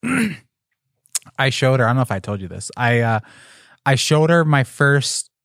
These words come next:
potential flip. It was in Chino. It was, like, a little eight hundred square foot house. It's like a box. And I was like, "Babe, look at this house. Like, it's, I don't know, two hundred fifty K, and I'm gonna sell it for, like,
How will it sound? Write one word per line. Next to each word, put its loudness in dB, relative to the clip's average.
potential -2
flip. -6
It -4
was 0
in 0
Chino. 0
It 4
was, 0
like, -2
a -2
little -2
eight -4
hundred -2
square -2
foot -6
house. 0
It's -4
like 0
a -4
box. -4
And 2
I 2
was -4
like, -12
"Babe, 0
look -4
at -12
this -10
house. 0
Like, -12
it's, -4
I -4
don't -2
know, -4
two 2
hundred 2
fifty -4
K, 2
and 2
I'm 2
gonna -2
sell -2
it -4
for, -8
like, -14